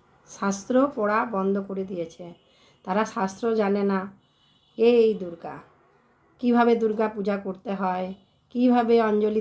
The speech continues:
দিতে হয়, কিভাবে প্রণাম করতে হয়, কি প্রার্থনা করতে হয়। দুর্গা মা দুর্গার কাছে আমাদের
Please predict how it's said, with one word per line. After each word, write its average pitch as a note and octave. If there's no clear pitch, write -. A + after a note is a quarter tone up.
দিতে G#3
হয়, F#3+
কিভাবে B3
প্রণাম A#3
করতে A3
হয়, G3
কি D4+
প্রার্থনা A3
করতে G#3
হয়। E3+
দুর্গা G3
মা G3+
দুর্গার G3
কাছে G3+
আমাদের G#3+